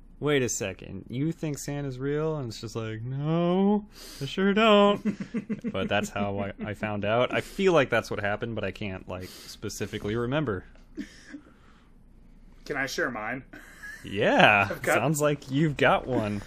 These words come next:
Speaker 2: <laughs> I've got a doozy of a story with believing in Santa.
Speaker 1: Do tell.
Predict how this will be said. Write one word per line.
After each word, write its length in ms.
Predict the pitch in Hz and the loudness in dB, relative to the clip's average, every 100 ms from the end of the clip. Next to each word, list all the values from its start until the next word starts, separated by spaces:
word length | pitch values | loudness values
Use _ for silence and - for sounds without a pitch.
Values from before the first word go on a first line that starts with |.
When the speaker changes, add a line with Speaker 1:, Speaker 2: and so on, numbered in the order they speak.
| - | -10
Speaker 2:
<laughs> 200 | - - | -12 -10
I've 120 | 160 139 | -6 0
got 160 | 156 | 2
a 60 | 143 | 2
doozy 400 | 131 139 131 127 | 0 -2 0 -2
of 80 | 113 | -2
a 60 | |
story 500 | 107 - 110 107 107 - | -8 -8 -8 -6 -6 -6
with 280 | 117 110 | -10 -10
believing 400 | 123 113 110 110 104 | -10 -10 -10 -10 -12
in 80 | 104 | -12
Santa. 360 | 113 98 101 98 - - - - - - - 807 - - - - - - - | -10 -10 -12 -14 -12 -12 -12 -18 -20 -18 -18 -18 -18 -18 -20 -20 -20 -20 -6
Speaker 1:
Do 180 | 117 139 | -2 -2
tell. 440 | - 120 104 92 | -2 -4 -4 -6